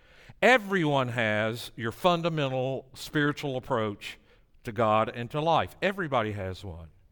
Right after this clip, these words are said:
And I can get it by asking you some questions like this. How do you face life?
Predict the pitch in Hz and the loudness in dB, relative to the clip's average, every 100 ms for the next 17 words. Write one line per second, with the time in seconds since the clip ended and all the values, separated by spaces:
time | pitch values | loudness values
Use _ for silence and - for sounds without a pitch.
0 | _ - - - - - - 156 190 233 | _ -20 -20 -20 -20 -20 -4 4 4 4
1 | 214 175 277 190 175 147 160 160 226 - | 2 2 2 2 0 4 4 6 2 0
2 | 202 180 175 170 - 185 220 202 - 127 | -6 -4 -4 -4 -6 -6 -4 -4 -4 -8
3 | 107 127 127 - 147 113 - - 220 247 | -4 -2 -2 -2 -4 -4 -6 2 2 4
4 | 247 160 151 110 156 208 196 - - 180 | -2 -2 -4 -4 -4 -2 -4 -8 -2 0
5 | 160 160 - - 113 117 92 - - | 0 -2 -12 -6 0 0 0 -14 -20